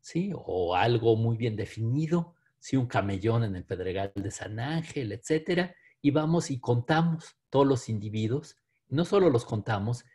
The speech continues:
sino identificamos, si ven, que un individuo sea homócigo a mayúscula, mayúscula, que un individuo sea heterócigo, que un individuo sea homócigo a minúscula, minúscula, ¿sí? Entonces, lo que tenemos es para esta población,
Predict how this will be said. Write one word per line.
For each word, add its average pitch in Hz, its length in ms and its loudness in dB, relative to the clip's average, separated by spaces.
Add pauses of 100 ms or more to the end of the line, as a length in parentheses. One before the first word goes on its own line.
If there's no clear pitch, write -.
(120)
sino 110 280 0
identificamos, 117 800 0
si - 100 0
ven, 123 340 4 (320)
que 135 100 2
un 127 80 4
individuo 117 480 2
sea 104 260 2
homócigo 107 500 0
a 104 80 2
mayúscula, 95 560 -4
mayúscula, 127 800 -4 (260)
que 120 100 -2
un 110 100 -2
individuo 98 420 0
sea 95 220 0
heterócigo, 135 880 -2 (140)
que - 100 -6
un 104 60 0
individuo 90 260 -2
sea 98 420 -2 (140)
homócigo 92 480 -6
a 87 60 -4
minúscula, 92 520 -10
minúscula, - 580 -20
¿sí? - 320 -12 (380)
Entonces, 180 280 4
lo 175 140 6
que 165 180 6
tenemos 165 760 4
es 143 200 6
para 104 520 0
esta 156 340 0
población, 107 840 -2